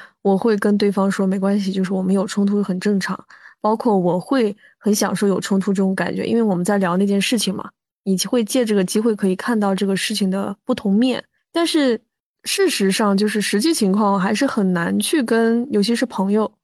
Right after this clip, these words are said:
好朋友去产生一些冲突。就是每次小心翼翼地去跨越那个我以为，因为我不知道的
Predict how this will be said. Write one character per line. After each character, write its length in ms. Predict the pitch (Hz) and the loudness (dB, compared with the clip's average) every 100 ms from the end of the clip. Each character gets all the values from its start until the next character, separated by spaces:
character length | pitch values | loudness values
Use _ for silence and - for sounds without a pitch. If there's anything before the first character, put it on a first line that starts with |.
| _ | _
好 160 | - 185 | -6 -4
朋 180 | - 196 | 0 0
友 80 | |
去 180 | 214 233 | 0 0
产 220 | 208 196 | 0 -2
生 160 | 196 196 | 0 0
一 60 | 202 | 0
些 160 | 202 | -2
冲 240 | - 190 190 | -2 -2 -2
突。 180 | - - _ _ _ _ _ _ | -4 -10 _ _ _ _ _ _
就 100 | - | -4
是 80 | 254 | 2
每 160 | 233 202 | 4 2
次 260 | - 269 | 2 0
小 220 | 254 196 190 | 0 0 0
心 220 | 233 233 | 0 2
翼 100 | 240 | 2
翼 60 | |
地 120 | 220 196 | 2 0
去 520 | - - 220 180 - - _ _ _ - | 0 0 2 2 0 -6 _ _ _ -6
跨 300 | 311 277 214 | -2 0 0
越 200 | 214 202 | 2 2
那 160 | 185 | 2
个 200 | 180 190 | 0 0
我 200 | 185 196 | 0 2
以 200 | 214 240 | 4 2
为， 400 | 165 104 101 - - _ _ | 2 0 0 -2 -8 _ _
因 100 | - | -2
为 80 | 262 | 2
我 240 | 226 175 147 | 4 2 0
不 160 | 202 | -2
知 160 | 233 262 | -2 0
道 200 | 302 240 | 0 0
的 360 | 196 95 - | 0 -2 -4